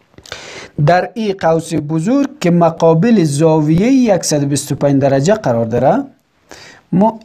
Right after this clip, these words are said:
این قسمت رو مشخص کرده ایم. پس کنی هم سی باشه. قوس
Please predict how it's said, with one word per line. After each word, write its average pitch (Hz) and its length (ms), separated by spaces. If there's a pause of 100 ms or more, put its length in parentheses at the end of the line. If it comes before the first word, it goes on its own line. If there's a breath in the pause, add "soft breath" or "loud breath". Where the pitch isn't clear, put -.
این 185 180
قسمت 190 420
رو 180 60
مشخص 113 480
کرده 107 260
ایم. 110 220 (1300 soft breath)
پس 139 200
کنی 139 200
هم 151 140
سی - 220
باشه. - 280 (840 loud breath)
قوس 240 360